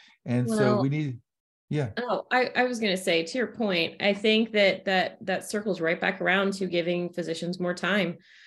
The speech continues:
Speaker 2: The greater reimbursement, the more time that they, they have in the room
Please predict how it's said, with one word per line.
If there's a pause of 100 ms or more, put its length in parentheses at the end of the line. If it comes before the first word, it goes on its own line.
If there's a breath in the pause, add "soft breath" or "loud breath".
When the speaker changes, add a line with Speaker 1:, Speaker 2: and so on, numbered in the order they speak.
(240 loud breath)
Speaker 2:
The
greater
reimbursement,
the
more
time
that
they,
they
have
in
the
room